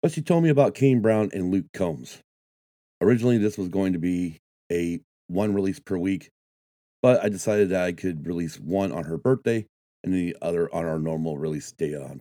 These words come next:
Friday. So after noticing that Mister Brown's first rele-, release was an E P, I decided to make this one available on her birthday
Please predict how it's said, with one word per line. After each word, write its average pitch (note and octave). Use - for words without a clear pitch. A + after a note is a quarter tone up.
Friday. A#2+
So F#2+
after F#2+
noticing F2
that F2
Mister F2
Brown's F2
first G2+
rele-, F2
release F#2+
was G2
an F2
E F#2
P, C3+
I -
decided F2+
to D#2+
make F2
this F2
one F2
available D#2+
on D#2+
her D#2
birthday F2